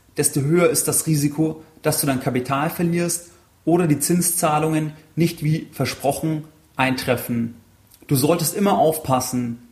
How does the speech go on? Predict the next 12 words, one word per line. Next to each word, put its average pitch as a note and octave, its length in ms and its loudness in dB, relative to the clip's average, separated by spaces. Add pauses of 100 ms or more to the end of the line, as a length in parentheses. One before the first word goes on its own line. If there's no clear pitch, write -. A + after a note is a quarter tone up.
(100)
wenn B2 380 2 (320)
Kapitalanlagen E3 1160 0
sehr D3 140 4
stark D3+ 540 0
ideologisiert C#3+ 800 2
werden A#2 520 0 (380)
oder D3+ 180 4
zu G3 160 -2
stark D#3+ 440 2
über D3 100 2
soziale C#3+ 560 2
Aspekte D#3 640 0